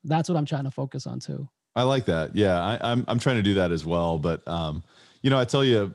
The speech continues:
Speaker 2: this has been a great conversation. I've learned so much. And, um, I think that this conversation reminds me that when we learn, you know, there's things that we don't know the path that we're going down, but when we start to uncover that, it gets more and more exciting. And that curiosity continues to drive us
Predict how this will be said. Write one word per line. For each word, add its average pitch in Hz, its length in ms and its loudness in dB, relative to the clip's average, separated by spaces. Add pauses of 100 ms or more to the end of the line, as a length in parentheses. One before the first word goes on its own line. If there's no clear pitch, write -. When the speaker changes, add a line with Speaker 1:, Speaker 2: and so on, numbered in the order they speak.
Speaker 2:
this 127 320 2
has 123 180 2
been 107 220 2
a 104 40 2
great 92 380 0
conversation. 95 560 0
I've 82 120 -2
learned 95 360 2
so 113 260 0
much. 85 480 -2 (140)
And, 87 400 0
um, 82 320 -2
I 107 60 -2
think 143 220 -2
that 117 220 0 (320)
this 143 300 0
conversation 120 640 0
reminds 92 540 0
me 104 160 2
that 90 260 0 (140)
when 101 320 0
we 135 180 4
learn, 110 600 0
you 110 100 0
know, 107 100 2
there's 104 240 0
things 135 240 2
that - 260 -4
we 113 140 0
don't 147 180 0
know 123 180 4
the 110 100 0
path 107 320 0
that 104 100 -4
we're 90 80 -4
going 98 300 0
down, 98 300 0
but 92 140 0
when 107 200 0
we 104 100 0
start 123 220 -2
to - 80 -4
uncover 104 340 -2
that, 90 160 0
it 92 60 -4
gets 95 260 -2
more 98 220 0
and 101 80 0
more 95 120 0
exciting. 90 440 -2
And 85 80 -2
that 76 100 -6
curiosity 95 640 -2
continues 95 460 -2
to 95 120 -4
drive 87 400 -2
us - 260 -6